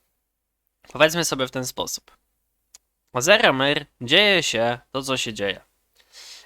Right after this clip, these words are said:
I jeżeli coś takiego jak R M R było w stanie po wielu latach oddać, to Rio jest na dziesięć tysięcy razy lepszej pozycji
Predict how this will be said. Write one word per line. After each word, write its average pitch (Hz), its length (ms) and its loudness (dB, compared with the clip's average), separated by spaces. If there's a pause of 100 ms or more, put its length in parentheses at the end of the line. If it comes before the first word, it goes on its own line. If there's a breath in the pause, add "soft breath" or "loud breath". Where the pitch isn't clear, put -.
(120 loud breath)
I 139 320 -2
jeżeli 214 520 2
coś - 200 -4
takiego 170 400 0
jak 143 280 2
R 139 220 0
M 139 100 0
R 120 280 0 (240)
było 175 420 4
w - 100 -12
stanie 127 640 0 (100)
po 117 160 -4
wielu 139 380 4
latach 120 480 2
oddać, 113 560 -4 (920 loud breath)
to 131 320 4
Rio 170 520 2
jest 143 360 2
na 120 160 -2
dziesięć 151 420 -2
tysięcy 135 500 -2
razy 123 300 2
lepszej 123 360 0
pozycji 117 680 -6